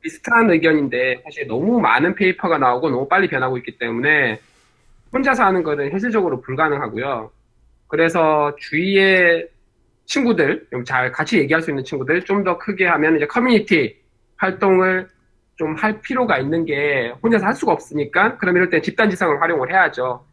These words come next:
그러면 이제 혼자 하는 것보다 훨씬 그 가능성이 올라갈 수 있다고 생각을 해요. 저희가 회사 내에서 세미나를 굉장히 빡세게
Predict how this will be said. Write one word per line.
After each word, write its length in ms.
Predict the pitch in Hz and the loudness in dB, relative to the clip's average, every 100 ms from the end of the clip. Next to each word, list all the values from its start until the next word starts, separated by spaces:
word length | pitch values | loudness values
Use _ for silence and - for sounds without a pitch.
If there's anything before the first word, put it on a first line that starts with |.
| _ _ | _ _
그러면 500 | 175 190 208 269 - _ _ _ _ | 2 2 2 0 -6 _ _ _ _
이제 280 | 117 113 - - | -6 -6 -6 -4
혼자 220 | 262 254 | 0 2
하는 140 | 208 | 2
것보다 280 | 175 160 147 | -2 -4 -6
훨씬 540 | 143 175 160 170 156 151 _ _ _ | -4 -6 -2 -2 -2 -6 _ _ _
그 100 | 139 | -8
가능성이 600 | - 151 165 190 160 143 | -2 0 0 -2 -4 -2
올라갈 500 | 156 175 175 151 143 | -2 0 0 0 -4
수 100 | 170 | -8
있다고 220 | - 131 | -8 -6
생각을 400 | 151 180 170 131 | -4 -4 -4 -6
해요. 280 | 147 127 135 | -6 -8 -8
저희가 320 | 143 165 190 180 | 0 0 2 2
회사 200 | 190 233 | 2 2
내에서 300 | 160 160 165 | 4 2 0
세미나를 500 | 196 202 196 175 160 | 2 2 2 0 -2
굉장히 480 | 135 139 196 220 220 | -6 0 2 2 0
빡세게 760 | 233 - 185 160 147 127 - | -4 0 0 2 2 0 -4